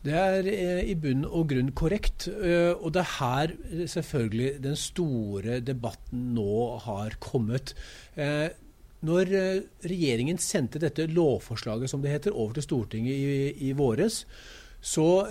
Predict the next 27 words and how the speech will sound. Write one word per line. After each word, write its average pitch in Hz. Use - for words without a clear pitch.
regnet 127
jo 165
regjeringen 139
med 175
at 165
dette 151
skulle 127
gå 151
gjennom 110
i, 214
eh, 196
før 120
sommeren. 107
Det 131
gjorde 156
det 180
ikke, 240
fordi, 143
eh, 156
som 170
vanlig 135
er, 143
så -
innkaller 123
da 131
Stortingets, 117
eh, 127